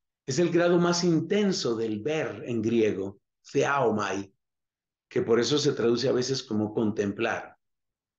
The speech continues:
Kai emartures en Ioannes legon, y dio testimonio Juan diciendo, "Hoti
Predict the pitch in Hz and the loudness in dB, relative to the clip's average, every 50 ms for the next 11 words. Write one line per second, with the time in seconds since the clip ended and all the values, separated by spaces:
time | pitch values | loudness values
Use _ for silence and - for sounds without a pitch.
0 | _ _ _ - - 160 151 143 139 - - 143 135 135 131 127 127 131 - 123 | _ _ _ -6 -2 2 2 4 2 4 4 4 4 4 2 0 -2 -2 -2 2
1 | 120 131 165 202 208 208 - 120 113 113 107 113 113 110 110 113 110 117 120 113 | 2 4 4 2 0 -2 -2 -2 -2 0 2 2 2 2 0 0 -2 -2 -2 -2
2 | 117 113 110 110 110 104 110 113 113 - - - 147 156 165 175 160 123 135 147 | -2 -2 0 0 -2 -2 -4 -6 -8 -8 -4 0 2 2 4 2 2 4 4 4
3 | 156 151 - 202 - - - 180 151 151 147 135 127 123 113 - 120 120 110 107 | 4 2 0 -4 -4 -2 -2 0 2 2 2 2 0 0 -2 -2 -2 -2 -2 -2
4 | 110 110 107 - 113 110 107 104 104 117 135 - _ _ _ _ _ _ - - | -4 -4 -4 -4 -4 -4 -4 -4 -4 -6 -8 -10 _ _ _ _ _ _ -20 -20
5 | - _ - 165 165 160 165 165 156 139 135 - - | -20 _ 2 2 2 4 4 2 2 2 0 -2 -8